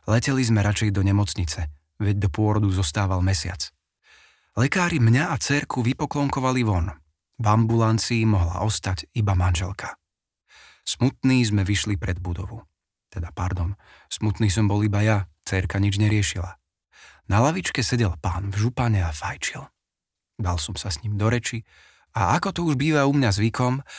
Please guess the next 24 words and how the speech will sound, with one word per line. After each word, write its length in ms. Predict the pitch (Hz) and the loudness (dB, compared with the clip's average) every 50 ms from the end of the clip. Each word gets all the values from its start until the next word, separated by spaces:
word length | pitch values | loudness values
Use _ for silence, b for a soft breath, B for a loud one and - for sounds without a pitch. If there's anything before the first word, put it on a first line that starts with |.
| B B B B B - | B B B B B 0
ten, 160 | 139 156 175 | 0 0 0
ktorý 400 | 180 - - 170 160 165 151 131 | 0 -2 -2 0 0 2 4 4
mal 160 | 120 110 110 | 4 4 4
dostať 400 | 107 123 120 - - 107 - - | 4 2 2 0 0 -2 -2 -2
podporu 480 | - 135 151 - - 180 170 160 151 117 | -4 -6 -6 -4 -4 -4 -2 0 2 2
a 80 | - | 0
pohľadenie 640 | - - 127 127 135 143 139 131 131 127 123 117 98 | 0 0 0 0 0 0 0 0 2 2 2 2 0
duše, 400 | 90 90 107 107 - - 107 101 | 0 0 0 0 0 0 0 0
lebo 320 | 101 104 101 101 101 104 101 | 0 0 0 0 0 0 0
mu 160 | 104 104 107 | 2 2 2
je 160 | 104 98 92 | 2 0 0
práve 480 | - 113 110 110 110 113 107 104 98 92 | 0 0 0 2 2 0 0 0 -2 -2
zle 320 | - - - 113 123 143 | -2 -2 0 0 2 2
nedobré, 640 | 156 143 117 92 87 82 - 87 85 92 - - b b b b b b - | 2 2 0 0 -2 -4 -4 -6 -8 -8 -10 -14 b b b b b b -2
teda 240 | 113 104 95 87 85 | -2 0 0 0 0
ja, 160 | 85 80 78 - - _ _ _ _ _ B B B B B B | 0 -2 -4 -6 -10 _ _ _ _ _ B B B B B B
musel 240 | 151 160 - 185 156 | 2 2 2 -2 -2
som 160 | - 143 127 | 0 2 2
zrazu 320 | 107 113 113 104 92 92 | 4 4 2 2 0 0
opätovne 560 | 117 113 - 139 120 - 127 120 113 107 101 95 | 0 0 0 0 0 2 2 2 4 2 2 2
dobíjať 400 | 98 101 95 104 98 90 85 87 | 2 2 2 2 2 2 0 0
energiou 720 | 92 90 98 98 101 95 95 95 92 90 87 85 82 - | 0 0 2 2 0 0 0 0 0 0 0 -2 -4 -2
kohosi 480 | - 104 92 92 87 - - 101 98 87 | 0 0 2 2 2 0 -2 -2 -2 -2
iného. 400 | 95 101 87 90 98 - - | -2 -2 -4 -4 -8 -10 -14